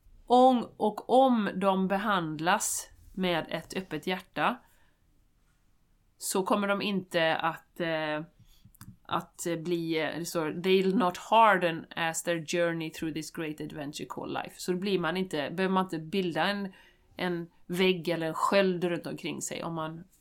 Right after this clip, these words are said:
om man möts med ett öppet hjärta då. Så precis det som vi sa, att verkligen ta till sig det här med det inre barnet, att vi har alla ett inre barn som behöver växa, som behöver näring,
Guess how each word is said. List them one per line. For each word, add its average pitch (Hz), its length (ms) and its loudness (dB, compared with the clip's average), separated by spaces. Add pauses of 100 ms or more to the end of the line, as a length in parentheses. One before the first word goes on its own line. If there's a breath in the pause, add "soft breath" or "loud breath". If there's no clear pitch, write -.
om 180 140 -4
man 165 180 -2
möts 160 340 -4
med 156 100 -6
ett 156 80 -8
öppet 165 280 -10
hjärta - 300 -12
då. - 180 -12 (540 loud breath)
Så - 160 -2
precis 262 640 2
det 202 140 4
som 185 140 -4
vi 165 80 -4
sa, 165 340 2
att - 300 -6 (100)
verkligen 180 420 -4
ta 165 120 -6
till 165 280 -4
sig 160 140 -6
det 180 80 -4
här 165 140 -4
med 151 140 -6
det 156 120 -6
inre 165 320 -6
barnet, 143 480 -6
att - 260 -14 (460)
vi 208 100 -6
har 208 200 2
alla 208 240 2
ett 190 80 -6
inre 190 240 -2
barn 175 460 -2 (260 soft breath)
som 180 220 -6
behöver 170 260 -4
växa, 156 540 -6
som 170 160 -10
behöver 165 220 -8
näring, 160 540 -4